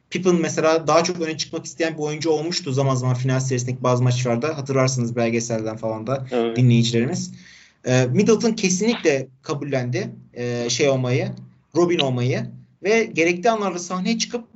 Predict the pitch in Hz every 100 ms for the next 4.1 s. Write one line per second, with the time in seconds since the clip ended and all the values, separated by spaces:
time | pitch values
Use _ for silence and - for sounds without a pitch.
0 | - 269 233 - 208 190 220 190 185 180
1 | 185 185 175 165 165 131 - 226 - -
2 | _ - 180 220 196 226 214 202 220 -
3 | - - 165 175 180 - 208 185 196 196